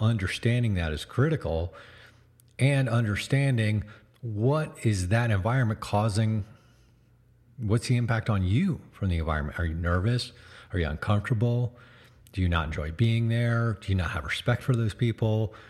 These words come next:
Do you have biases and issues that, that create kind of a gap between you and the people that you're there to serve and protect? Like, what's, what's there for you? And you gotta understand that, right? And what's the, how's the, how's the environment gonna impact your decision making?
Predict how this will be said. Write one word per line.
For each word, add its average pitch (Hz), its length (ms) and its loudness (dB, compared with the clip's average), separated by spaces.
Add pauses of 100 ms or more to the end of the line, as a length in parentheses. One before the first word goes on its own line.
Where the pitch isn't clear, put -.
(440)
Do 87 100 -2
you 92 80 2
have 82 320 -2 (200)
biases 101 640 0
and 98 100 2
issues 98 380 0
that, - 280 -4
that 85 240 -2
create 92 540 0
kind 90 260 0
of 76 120 -2
a 76 140 0
gap 95 680 -2
between 92 680 0 (440)
you 107 380 2
and 98 120 -2
the 87 60 -4
people 98 280 -2
that 90 200 -4
you're 92 100 -2
there 87 180 -2
to 76 80 -6
serve 98 420 0
and 82 140 -2
protect? 110 600 -2 (1000)
Like, 98 220 -4
what's, 123 480 0
what's 117 220 0
there 98 220 2
for 78 260 -2
you? 73 140 -6 (220)
And 110 120 2
you 117 60 0
gotta 151 220 0
understand 135 460 0
that, 87 220 -6
right? 104 240 -2
And 101 140 -4
what's 101 240 0
the, 127 160 2
how's 107 340 0
the, 117 200 2 (120)
how's 107 220 2
the 123 80 2
environment 113 420 2
gonna 110 140 2
impact 110 380 0
your 117 100 2
decision 113 380 0
making? 80 280 -4